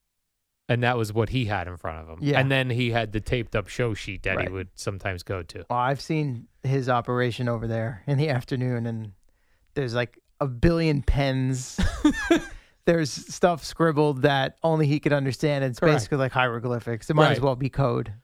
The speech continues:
Speaker 1: Right. Other things that were on his sheet with individual words were, um,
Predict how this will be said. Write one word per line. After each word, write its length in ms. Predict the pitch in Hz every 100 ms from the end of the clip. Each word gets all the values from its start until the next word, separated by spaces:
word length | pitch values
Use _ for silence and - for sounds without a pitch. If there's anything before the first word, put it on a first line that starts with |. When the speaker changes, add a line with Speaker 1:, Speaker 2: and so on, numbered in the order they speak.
| _
Speaker 1:
Right. 180 | 156 143
Other 260 | 165 175 165
things 240 | 175 139
that 100 | 135
were 140 | 135
on 120 | 131 123
his 320 | 123 107 - 165
sheet 360 | - 131 123 - -
with 280 | 113 - - _ _ -
individual 580 | 123 120 120 113 113
words 360 | 110 113 117 113 -
were, 400 | 113 113 107 -
um, 420 | 110 101 98 98